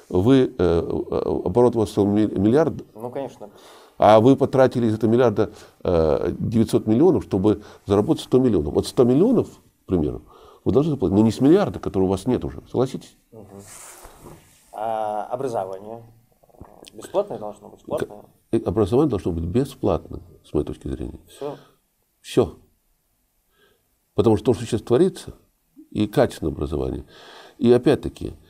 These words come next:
Speaker 2: А деньги-то откуда?
Speaker 1: Вы знаете,
Speaker 2: Тех триллионов, которые на Запад, э,
Speaker 1: и не только
Speaker 2: уходят.
Speaker 1: триллионов, если бы.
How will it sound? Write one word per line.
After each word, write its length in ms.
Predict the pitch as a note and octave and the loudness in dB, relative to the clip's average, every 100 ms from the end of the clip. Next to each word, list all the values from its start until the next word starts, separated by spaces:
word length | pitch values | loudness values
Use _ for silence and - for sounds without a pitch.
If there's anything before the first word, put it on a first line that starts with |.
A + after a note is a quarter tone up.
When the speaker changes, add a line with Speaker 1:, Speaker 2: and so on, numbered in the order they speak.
| - | -20
Speaker 2:
А 60 | G2+ | -16
деньги-то 360 | B2+ G#2 G2+ | -14 -14 -14
откуда? 300 | G#2 G#2 G2 G2 - _ _ _ _ _ | -14 -14 -18 -20 -20 _ _ _ _ _
Speaker 1:
Вы 80 | A#2+ | -4
знаете, 320 | C3 F3 - | 0 -2 -2
Speaker 2:
Тех 80 | - - - - | -10 -14 -20 -14
триллионов, 480 | B2+ A#2+ C3+ C3+ A2+ | -10 -8 -8 -8 -10
которые 380 | A#2+ A#2 A#2+ A#2 A2+ F#2+ | -12 -12 -12 -12 -14 -14
на 160 | A#2 | -14
Запад, 260 | A2+ F3 - - | -12 -12 -14 -20
э, 480 | A2+ G#2+ G2+ G2+ G2+ G#2+ | -20 -18 -16 -18 -6 -2
Speaker 1:
и 80 | |
не 120 | C3 C#3+ | 0 0
только 180 | E3+ C3+ | -2 -4
Speaker 2:
уходят. 40 | |
Speaker 1:
триллионов, 240 | A#2+ F#2+ G2+ | -2 0 0
если 280 | C#3 D3 B2 | -2 -2 -6
бы. 340 | G#2+ A#2+ - | -2 -4 -4